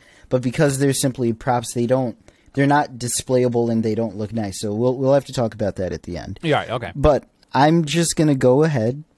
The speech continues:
Speaker 2: Mm.
Speaker 1: I don't know how I feel about this. I'm not,
Speaker 2: Mm.
Speaker 1: I'm
Speaker 2: Listen
Speaker 1: not
Speaker 2: to this
Speaker 1: confident in
Speaker 2: confidence.
Speaker 1: this.
Speaker 2: Listen to this confidence.
Speaker 1: There's not confidence in this pick. I'm gonna take the multi-pass.
Speaker 2: Okay. Is that Corbin Dallas's multi-pass?
Speaker 1: I,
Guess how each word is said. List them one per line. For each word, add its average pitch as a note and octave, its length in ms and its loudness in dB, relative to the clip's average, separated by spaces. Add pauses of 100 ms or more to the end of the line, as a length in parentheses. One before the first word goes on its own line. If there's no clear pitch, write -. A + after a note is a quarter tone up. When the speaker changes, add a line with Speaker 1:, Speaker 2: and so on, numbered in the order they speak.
Speaker 2:
Mm. G#2+ 260 -8
Speaker 1:
I A#2+ 60 2
don't C3 120 2
know C3 100 2
how C#3+ 120 2
I A#2+ 60 2
feel B2+ 240 -2
about A2 240 -4
this. A2 140 -6
I'm C3 320 0
not, B2+ 360 0
Speaker 2:
Mm. G#2 640 -8 (320)
Speaker 1:
I'm A#2 80 -10
Speaker 2:
Listen C3+ 180 2
Speaker 1:
not D3+ 80 4
Speaker 2:
to D3+ 60 2
this C3+ 100 2
Speaker 1:
confident C3+ 180 2
in D#3+ 140 4
Speaker 2:
confidence. A#2 340 0
Speaker 1:
this. - 120 -10
Speaker 2:
Listen G3+ 340 2
to G3 80 4
this F3 160 2
confidence. C3 720 0
Speaker 1:
There's C#3+ 400 2
not C3 280 2
confidence A#2+ 600 0
in G#2+ 80 -2
this G#2 160 -4
pick. C3+ 320 -2 (400)
I'm C#3+ 140 6
gonna F3+ 140 4
take E3+ 200 2
the F3 80 2
multi-pass. B2+ 720 -4 (440)
Speaker 2:
Okay. A#3+ 580 4 (100)
Is E3 100 0
that F#3+ 160 4
Corbin G3 400 4
Dallas's F#3 560 0
multi-pass? G#3+ 880 -4 (260)
Speaker 1:
I, F3+ 200 4